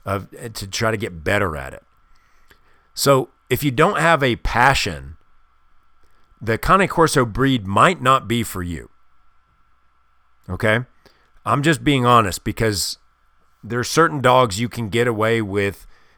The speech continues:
them just being an accessory. And it doesn't mean you won't have behavior problems, but you, the behavior problems might not be as severe. But I can tell you right now, if you get the wrong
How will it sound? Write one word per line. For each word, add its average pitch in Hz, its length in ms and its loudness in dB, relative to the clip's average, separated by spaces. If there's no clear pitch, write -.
them 113 280 -2
just 110 280 -4
being 117 280 0
an 101 60 -4
accessory. 135 760 -2
And 107 420 2
it 131 140 -14
doesn't 127 240 4
mean 120 140 0
you 113 100 0
won't 113 240 0
have 104 200 0
behavior 107 440 0
problems, 120 560 0
but 107 220 -4
you, 107 320 -4
the 101 120 -6
behavior 104 420 -2
problems 101 380 -2
might 104 320 -4
not 104 280 -2
be 104 100 -2
as 98 120 -2
severe. 98 540 -4
But 110 120 -2
I 135 120 6
can 139 160 -4
tell 139 200 2
you 135 140 0
right 123 240 0
now, 110 440 2
if 98 180 -8
you 139 160 -2
get 135 220 0
the 117 100 -2
wrong 131 560 0